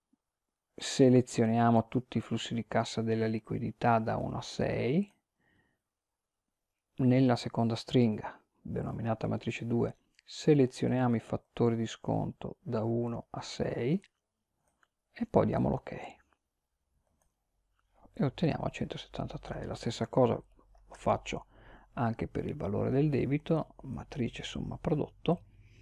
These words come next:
flussi di cassa del debito da uno a sei, poi fattori di sconto da uno a sei relativi al debito e diamo l'ok. Come vi ho detto bastava,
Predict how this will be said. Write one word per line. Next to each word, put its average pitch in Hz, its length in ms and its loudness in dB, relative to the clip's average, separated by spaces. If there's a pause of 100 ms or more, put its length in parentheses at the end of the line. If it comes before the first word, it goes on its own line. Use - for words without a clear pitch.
(400)
flussi - 420 0
di 123 100 4
cassa 120 300 2
del 113 180 2
debito 117 360 4
da 107 200 0
uno 107 260 0
a - 40 -4
sei, 123 600 -2 (3000)
poi 113 240 4
fattori - 640 2
di 117 80 2
sconto 110 760 2 (100)
da 127 160 6
uno 123 220 4
a 104 40 -2
sei 113 540 -2
relativi - 460 -4
al 113 100 -4
debito - 600 -4 (340)
e - 200 -6
diamo - 280 -2
l'ok. - 360 -6 (2000)
Come 107 240 -4
vi 139 80 6
ho 143 60 12
detto 104 240 0
bastava, 110 560 2